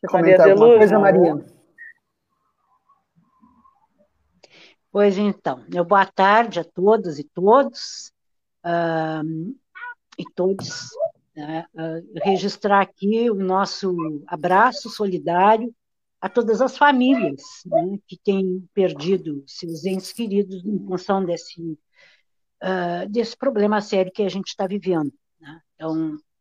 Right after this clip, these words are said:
Speaker 3: temos perdido mui-, muitas pessoas muito próximas, né? Então, ah,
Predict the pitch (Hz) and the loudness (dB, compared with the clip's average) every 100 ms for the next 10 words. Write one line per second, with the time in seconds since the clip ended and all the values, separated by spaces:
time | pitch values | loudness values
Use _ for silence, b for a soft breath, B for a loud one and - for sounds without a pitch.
0 | _ _ _ _ - 180 - 202 175 147 | _ _ _ _ -6 -6 -4 -2 -2 -2
1 | 208 175 160 226 269 254 220 240 254 - | -8 -8 -4 -2 -2 -2 -4 -4 -6 -6
2 | 233 - 190 175 233 _ 220 220 220 - | -8 -6 -6 -6 -10 _ 0 0 0 -16
3 | 131 _ - - 165 147 180 180 - 160 | -20 _ -20 -20 -14 -8 -8 -10 -12 -6
4 | 170 180 170 165 - 143 170 _ _ _ | -4 -4 -8 -14 -14 -12 -12 _ _ _
5 | _ _ _ _ - 180 175 170 147 | _ _ _ _ -8 -4 -2 -4 -8